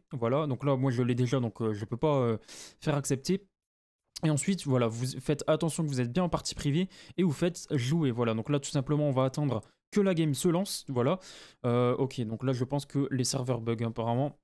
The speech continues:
Parce que là, j'ai eu du mal à connecter. Ok, bon, à mon avis, ça va me faire une erreur. Et les serveurs, à mon avis, voilà, il est quinze heures, donc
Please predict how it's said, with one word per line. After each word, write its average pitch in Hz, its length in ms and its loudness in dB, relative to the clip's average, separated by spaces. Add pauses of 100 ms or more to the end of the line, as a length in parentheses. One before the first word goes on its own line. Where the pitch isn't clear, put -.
(760)
Parce - 140 -4
que - 80 -2
là, 165 100 2
j'ai 147 120 2
eu 131 40 2
du 120 120 -2
mal 160 100 2
à 180 60 0
connecter. 151 280 -2
Ok, 127 280 -4
bon, 107 180 -8 (160)
à 131 60 0
mon 156 80 2
avis, 185 120 2
ça 185 100 2
va 160 40 4
me 151 60 0
faire 156 160 0
une 151 100 2
erreur. 170 340 0 (440)
Et 135 260 4
les 147 80 4
serveurs, 160 400 2
à 156 60 2
mon 151 100 4
avis, 160 320 0 (340)
voilà, 123 160 0
il 117 120 0
est 120 40 0
quinze 143 240 2
heures, 160 140 0
donc 123 160 0